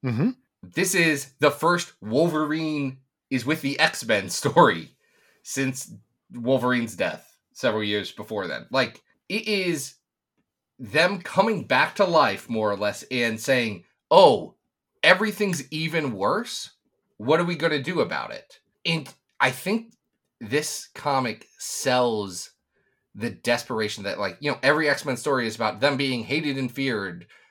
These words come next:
Speaker 2: and trying to protect that world, and them just continually getting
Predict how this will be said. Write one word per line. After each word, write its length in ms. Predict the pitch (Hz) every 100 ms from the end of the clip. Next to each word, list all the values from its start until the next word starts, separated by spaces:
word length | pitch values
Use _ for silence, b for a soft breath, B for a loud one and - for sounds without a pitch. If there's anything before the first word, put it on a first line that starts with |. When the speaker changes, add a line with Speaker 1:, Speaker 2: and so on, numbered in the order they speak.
| b b
Speaker 2:
and 120 | 107
trying 220 | 110 147 135
to 60 |
protect 340 | 131 123 135 131
that 240 | 120 110
world, 440 | 110 113 95 85 - _ _ _ _ -
and 640 | 127 120 110 104 92 85 - _ _
them 300 | 110 120 120
just 220 | 120 110
continually 680 | - 101 - 156 147 123 104
getting 380 | 87 101 92